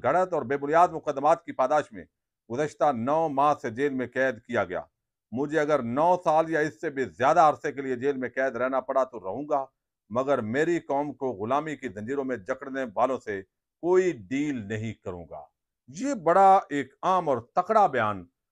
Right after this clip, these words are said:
انہوں نے جاری کیا ہے۔ کل یوم تاسیس تھا، آ، جو ہے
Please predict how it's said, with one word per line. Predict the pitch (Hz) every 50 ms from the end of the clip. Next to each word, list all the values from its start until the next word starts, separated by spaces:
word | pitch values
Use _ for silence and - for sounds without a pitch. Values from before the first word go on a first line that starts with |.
| _ _ -
انہوں | 143 147 135
نے | 117 101
جاری | 90 104 117 139 160
کیا | 156 - 165 175 170 165 160
ہے۔ | 156 160 _
کل | 208 220 233 220 180
یوم | 127 117 120 123 135 135
تاسیس | 131 - - 101 95 _ 135 160 147 -
تھا، | - 165 147 147 147 139 _ _ _ _ _ _ _ _ _ -
آ، | 104 107 107 107
جو | 98 90 104 107
ہے | 113